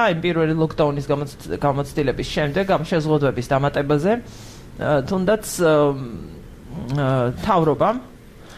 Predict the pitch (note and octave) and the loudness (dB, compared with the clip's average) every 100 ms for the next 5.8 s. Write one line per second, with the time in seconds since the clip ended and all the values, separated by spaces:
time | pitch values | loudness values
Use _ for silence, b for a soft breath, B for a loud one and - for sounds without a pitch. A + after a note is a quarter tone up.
0 | B B - - - D#3 E3+ D#3 D3 F3 | B B -16 -6 0 2 2 0 0 0
1 | F3 D#3 D3 D3 D3 D3+ - A3 A#3+ - | 0 0 2 2 2 0 2 2 2 -2
2 | - - - - - - - - D#3+ E3+ | -18 -20 -20 -10 -8 -8 -8 0 2 2
3 | - F#3+ G3 F#3 F3+ F#3+ E3+ - G#2+ F3 | 2 2 4 6 4 2 0 -4 0 0
4 | F3+ F#3 C#3+ B2 B2+ C3 G#2+ C#3+ C3+ F3 | 0 -2 0 -2 -2 -4 -4 -4 -2 0
5 | D#3 C#3 D3 C#3 D3 C#3 F3 | 0 0 -2 0 0 2 2